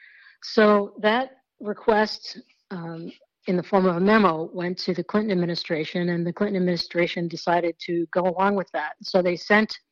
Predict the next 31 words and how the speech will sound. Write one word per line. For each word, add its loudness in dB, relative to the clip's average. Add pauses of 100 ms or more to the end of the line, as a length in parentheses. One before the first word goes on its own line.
(460)
to 4
Kyoto 6
at -8
the -2
negotiations -2
for -8
the -6
Kyoto -2
Protocol, -2
which -8
set -6
the -2 (800)
the 4
goal 6
of -2
reducing -6
emissions, -4
but -2
also 2
the, -8 (220)
the -6
rules 2
for -8
counting -4
emissions. -12 (800)
Uh, -6 (800)
um, -10 (300)
Eisenstadt 2 (460)
got 2 (340)
from -6
that, -8